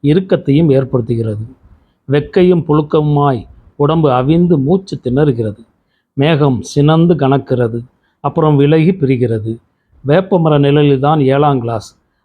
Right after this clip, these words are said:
மைனாக்கள் சப்பி போடுகிற வேப்பம்பழங்கள் சொத் சொத் சென்று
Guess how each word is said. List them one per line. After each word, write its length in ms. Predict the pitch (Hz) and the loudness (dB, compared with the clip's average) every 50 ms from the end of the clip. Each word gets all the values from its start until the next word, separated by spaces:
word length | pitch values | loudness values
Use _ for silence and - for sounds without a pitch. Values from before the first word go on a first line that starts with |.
| _ - - 131 | _ -12 -6 -2
மைனாக்கள் 600 | 135 143 165 190 196 190 180 147 - 156 135 - - | 0 0 2 2 2 2 0 0 -2 -2 -4 -2 -4
சப்பி 320 | 151 - - 190 - - | -6 -2 -2 -2 -2 -2
போடுகிற 420 | - 156 147 139 131 135 135 135 127 | -2 0 0 0 0 0 0 0 2
வேப்பம்பழங்கள் 840 | 131 151 170 170 - 160 147 139 135 131 135 127 131 147 131 117 - _ _ _ _ _ _ - 175 | 0 0 0 0 -2 -2 0 0 0 0 0 0 0 0 -2 -4 -6 _ _ _ _ _ _ -2 -2
சொத் 180 | 185 175 180 - - - | -2 -2 -4 -6 -4 -2
சொத் 140 | 175 170 | -2 -2
சென்று 560 | - - 151 147 143 135 147 147 131 110 - | -2 0 0 2 2 4 2 2 0 0 -4